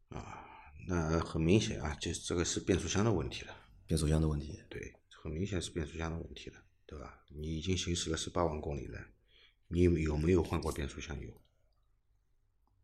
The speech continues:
Speaker 2: 尝试一下，先换一下变速箱油看一下。
Speaker 1: 啊，对，这个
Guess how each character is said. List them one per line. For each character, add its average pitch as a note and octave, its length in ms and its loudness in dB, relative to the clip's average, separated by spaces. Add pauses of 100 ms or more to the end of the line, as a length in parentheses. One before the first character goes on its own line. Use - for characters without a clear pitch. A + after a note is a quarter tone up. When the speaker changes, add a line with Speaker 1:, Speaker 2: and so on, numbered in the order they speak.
(680)
Speaker 2:
尝 D#2 220 4
试 F2 160 6
一 E2+ 60 4
下， D#2+ 160 2
先 E2 220 4
换 E2+ 200 4
一 D#2+ 60 4
下 D#2 320 2
变 D#2 160 -6
速 D2+ 100 -4
箱 D#2 140 0
油 D2 100 -4
看 D2+ 180 -4
一 D2 80 -4
下。 D2 60 -4
Speaker 1:
啊， - 160 -10
对， - 340 -6 (460)
这 - 140 -18
个 - 560 -14